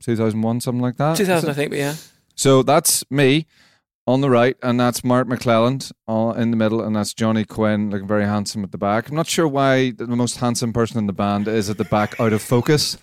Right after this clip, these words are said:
Speaker 1: but here we are.
Speaker 2: <laughs> Was
Speaker 1: And
Speaker 2: that a
Speaker 1: also,
Speaker 2: personal, like
Speaker 1: also the shot is taken by Bradley Quinn, which is Johnny's brother, so I'm not sure if he's paying him back for, you know,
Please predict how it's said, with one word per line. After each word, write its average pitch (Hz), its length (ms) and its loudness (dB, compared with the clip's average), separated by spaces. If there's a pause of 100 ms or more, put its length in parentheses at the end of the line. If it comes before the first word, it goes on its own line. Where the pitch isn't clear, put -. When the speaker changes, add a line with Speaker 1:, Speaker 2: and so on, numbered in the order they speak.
Speaker 1:
but 117 200 0
here 123 140 2
we 113 100 4
are. 107 60 4
Speaker 2:
<laughs> - 160 -4
Was - 0 -
Speaker 1:
And 143 140 2
Speaker 2:
that - 20 4
a 156 60 6
Speaker 1:
also, 165 260 4
Speaker 2:
personal, 190 440 2
like 165 80 4
Speaker 1:
also 190 280 6
the 160 140 4
shot 156 260 4
is 143 100 2
taken 147 360 0
by 131 100 4
Bradley 123 480 4
Quinn, 131 560 0
which 127 220 -2
is 120 80 -2
Johnny's 131 320 0
brother, 120 400 2
so 135 180 0
I'm 127 80 0
not 139 140 0
sure 143 160 -2
if 123 60 0
he's 107 120 -6
paying 127 260 -2
him 117 120 -4
back 110 280 0
for, 123 180 -2
you 113 260 -2
know, 117 160 2